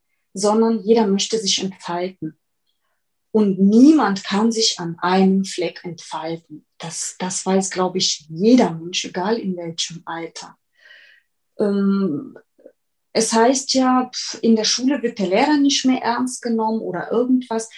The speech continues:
Ja, weil die Menschen einfach nicht mehr mitlaufen. Es gibt nicht mehr, äh, die Frau sitzt zu Hause und der Mann bringt das Geld nach Hause. Nein, also jeder möchte einfach frei sein.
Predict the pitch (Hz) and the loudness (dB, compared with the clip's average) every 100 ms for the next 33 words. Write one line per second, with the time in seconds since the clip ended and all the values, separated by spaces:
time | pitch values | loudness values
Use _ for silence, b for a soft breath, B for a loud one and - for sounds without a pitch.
0 | B - 277 311 220 202 214 202 226 254 | B -6 -4 -2 -2 -2 -2 0 0 -2
1 | 247 190 247 - 170 - 208 311 - 311 | -2 -4 -6 -10 -8 -4 0 0 0 -4
2 | 214 160 - 160 165 _ _ _ _ - | -4 -6 -12 -18 -18 _ _ _ _ -6
3 | 220 - 359 - 453 - - 220 196 185 | -6 4 4 4 4 4 2 0 0 0
4 | 175 B B B _ - 196 190 - 202 | -2 B B B _ 0 2 2 0 -6
5 | - 190 208 196 214 - - 208 175 214 | -4 -4 -2 -2 -6 -8 -6 -6 0 0
6 | 262 254 277 226 202 190 190 190 196 190 | 0 0 -2 -2 0 0 2 0 -2 -4
7 | 190 190 - 196 220 254 254 226 233 233 | -4 -6 -4 0 0 0 -2 -2 -6 -6
8 | 240 247 240 233 233 233 220 262 330 233 | -6 -6 -6 -6 -6 -4 -2 0 0 -2
9 | 208 196 208 190 254 311 269 208 220 - | -4 -8 -8 -6 -2 0 0 0 -2 -4
10 | 254 196 190 190 190 - 233 254 320 202 | -6 -6 -8 -10 -20 -12 -6 -2 -2 -4
11 | 170 156 156 | -8 -10 -12